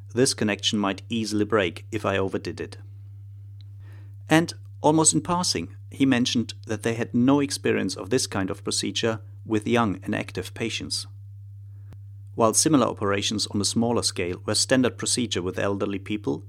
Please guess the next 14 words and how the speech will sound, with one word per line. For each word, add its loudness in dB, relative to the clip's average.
there 6
was 6
no 8
reliable 2
data 0
to -2
indicate 2
how 0
long 4
such 0
an 2
endoprothesis -2
might -2
last. -4